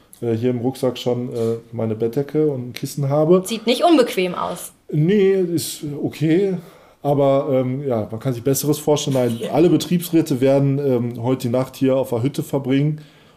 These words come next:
Speaker 1: und einfach alles begleiten, den reibungslosen Ablauf auch, ähm, gewährleisten. Und, ähm,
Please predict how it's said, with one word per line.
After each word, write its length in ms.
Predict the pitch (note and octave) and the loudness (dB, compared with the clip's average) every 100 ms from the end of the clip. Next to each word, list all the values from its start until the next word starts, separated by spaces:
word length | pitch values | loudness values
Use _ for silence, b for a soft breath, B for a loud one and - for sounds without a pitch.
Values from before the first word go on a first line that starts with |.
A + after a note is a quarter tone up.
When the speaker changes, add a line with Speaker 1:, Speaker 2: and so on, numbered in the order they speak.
| B | B
Speaker 1:
und 460 | - B2+ B2 A#2+ - | 0 0 0 -4 -8
einfach 320 | A#2 A#2 A2+ | -6 -6 -6
alles 260 | B2+ B2 A#2+ | -2 -2 -2
begleiten, 460 | A2+ A2 A#2+ B2+ | -6 0 0 0
den 100 | B2 | -2
reibungslosen 760 | A2 A2 A#2+ A#2 - A#2+ A2+ A2+ | 0 -2 -2 -8 -6 -2 -2 -2
Ablauf 440 | A#2 A#2+ C3 B2 | -8 -2 0 0
auch, 320 | A#2+ A#2+ A2+ C#3 | 0 -2 -2 -6
ähm, 220 | A2+ A2+ | -8 -6
gewährleisten. 840 | G#2+ A#2 A#2 A#2 A#2+ A#2+ B2+ B2 B B B B B - | -2 0 2 2 0 -2 -6 -8 B B B B B -4
Und, 400 | A#2+ A#2+ A#2 B2+ | 0 0 -2 -2
ähm, 400 | A#2+ A#2 A2 | 0 0 -2